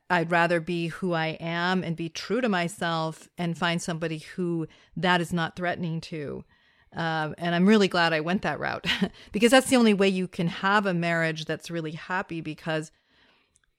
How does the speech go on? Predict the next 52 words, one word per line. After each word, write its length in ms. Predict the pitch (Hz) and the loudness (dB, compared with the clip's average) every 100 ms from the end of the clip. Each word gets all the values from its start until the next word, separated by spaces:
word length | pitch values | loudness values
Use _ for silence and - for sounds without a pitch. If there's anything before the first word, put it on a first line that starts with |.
| _ _ | _ _
the 60 | 185 | 0
happiest 480 | 196 214 190 165 - | 2 2 2 -4 -6
people 400 | 202 185 156 156 | -6 -4 -4 -4
feel 320 | - 185 156 | -4 -2 -2
free 580 | - - 190 202 196 175 | -6 -12 -2 0 0 -2
to 140 | 180 | -4
be 140 | 170 156 | -2 -2
themselves 840 | 151 156 165 151 151 147 - - _ _ _ _ _ - | -2 -2 -2 -2 -4 -6 -10 -14 _ _ _ _ _ 0
and 280 | 190 208 226 | 6 6 6
to 160 | - 170 | 4 -2
expand 600 | - - - 165 185 185 | -4 -12 -4 -2 0 0
themselves 680 | 165 156 147 143 139 - - | -4 -6 -6 -6 -6 -10 -6
in 200 | 180 180 | 0 2
the 80 | 170 | 2
context 580 | - 175 160 156 - - | -2 -4 -4 -6 -8 -14
of 100 | - | -12
marriage. 500 | - - - - - _ _ _ _ _ | -10 -8 -10 -12 -18 _ _ _ _ _
One 260 | 202 214 254 | 0 4 6
of 120 | 254 | 6
our 120 | 208 | 4
vulnerabilities 720 | 170 180 180 170 170 175 165 - - | 2 2 2 0 0 0 -2 -4 -4
is 320 | 175 160 - | -4 -4 -6
the 80 | 175 | -8
prioritization 1400 | - - 185 170 170 185 190 - 175 165 170 175 - 160 143 | -8 -6 -2 0 2 2 2 -2 -8 -2 -2 -2 -4 -6 -6
of 160 | 160 156 | -6 -4
the 80 | 156 | -2
masculine 520 | 151 147 - 156 147 | -2 -2 -4 -8 -8
over 140 | 143 | -8
the 80 | 143 | -10
feminine. 400 | - 139 127 123 | -8 -10 -10 -4
And 100 | 185 | 0
I 80 | 202 | 2
think 320 | 240 226 - | 2 0 0
this 220 | 196 185 | -2 -2
has 140 | 175 - | -8 -4
happened 360 | 160 - 156 | -4 -4 -8
in 140 | 147 147 | -8 -8
church 260 | 254 247 | -6 -6
culture, 240 | - 180 175 | -6 -6 -6
but 140 | 156 | -8
it's 120 | 147 | -8
happened 280 | 160 151 147 | -8 -8 -8
in 100 | 131 | -10
the 100 | 117 | -10
larger 400 | 135 185 202 202 | -2 2 2 0
culture. 380 | - 175 165 156 | -4 -6 -4 -6
It's 140 | - | -6
certainly 340 | - 190 170 156 | -6 -6 -6 -6
there 180 | 151 | -6
in 140 | - 151 | -6 -6
Western 400 | 180 185 196 170 | -4 -4 -6 -8
culture. 420 | - 165 180 | -6 -6 -6